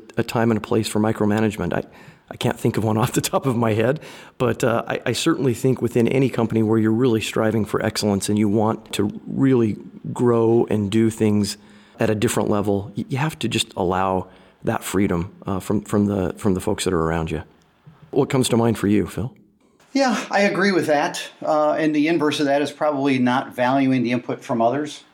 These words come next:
Speaker 1: Yeah.
Speaker 2: Anytime I see someone that's micromanaging, it also is an indication to me that they don't have proper controls in place to be able to monitor.
Speaker 1: Yeah.
Speaker 2: So they have to get in close and, and,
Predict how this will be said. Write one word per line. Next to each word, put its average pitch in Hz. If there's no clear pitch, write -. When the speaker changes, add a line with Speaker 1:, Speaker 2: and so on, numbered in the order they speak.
Speaker 1:
Yeah. 101
Speaker 2:
Anytime 202
I 160
see 165
someone 165
that's 135
micromanaging, 131
it -
also 160
is 135
an 139
indication 131
to 117
me 123
that 127
they 127
don't 123
have 113
proper 120
controls 117
in 127
place 123
to 127
be 120
able 117
to 113
monitor. 117
Speaker 1:
Yeah. 98
Speaker 2:
So -
they 117
have 113
to 113
get 113
in 113
close 117
and, 104
and, 107